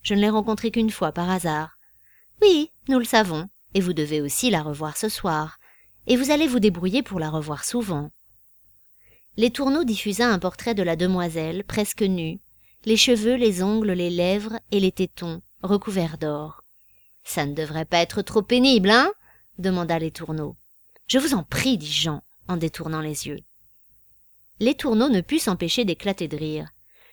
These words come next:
Je n'en crois pas mes yeux, dit-il. Vous en êtes un vrai, vous. » Jean ne releva pas. Si je refuse ? Hmm, je ne vous le conseillerais pas. Pourquoi ? Entrave à la bonne marche d'une enquête, euh, ça peut vous emmener loin.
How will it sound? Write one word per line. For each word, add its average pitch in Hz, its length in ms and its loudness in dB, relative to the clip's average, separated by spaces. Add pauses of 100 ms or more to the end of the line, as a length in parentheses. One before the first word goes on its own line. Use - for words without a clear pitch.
Je - 260 6
n'en 311 140 6
crois 220 240 6
pas 214 260 8
mes 220 140 6
yeux, 170 320 2
dit-il. 151 540 -10 (320)
Vous 294 120 2
en 466 180 6
êtes - 100 0
un 143 120 -2
vrai, 165 440 0
vous. » 143 240 -10 (1080)
Jean 190 320 0 (140)
ne 175 100 -4
releva 170 400 -2
pas. - 240 -14 (840)
Si 214 200 -4
je 202 80 2
refuse ? 233 580 0 (800)
Hmm, 539 220 -6 (280)
je 233 140 0
ne 233 100 6
vous 226 80 2
le 226 80 -2
conseillerais 214 460 2
pas. 156 260 -4 (1080)
Pourquoi ? 180 480 0 (1080)
Entrave 294 400 2
à 254 60 8
la 233 100 6
bonne 220 180 4
marche 233 280 2
d'une 190 220 -2
enquête, 185 500 -2
euh, 151 380 -2
ça 226 200 2
peut 320 140 -2
vous 208 200 -2
emmener 156 260 -4
loin. 160 400 0